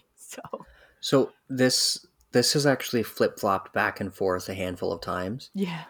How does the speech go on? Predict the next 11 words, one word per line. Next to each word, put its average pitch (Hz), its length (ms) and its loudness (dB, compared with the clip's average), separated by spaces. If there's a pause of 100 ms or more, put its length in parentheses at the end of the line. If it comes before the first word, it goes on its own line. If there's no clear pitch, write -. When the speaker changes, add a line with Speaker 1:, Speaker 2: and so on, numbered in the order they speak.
Speaker 2:
Um, 98 540 0 (760)
and 127 200 -2
I, - 180 -2
I 135 80 2
get 113 460 2
the 123 100 2
idea 104 640 0 (640)
back 98 420 0
in 95 360 -4 (400)
nineteen 196 800 -4 (160)
fifty - 600 -4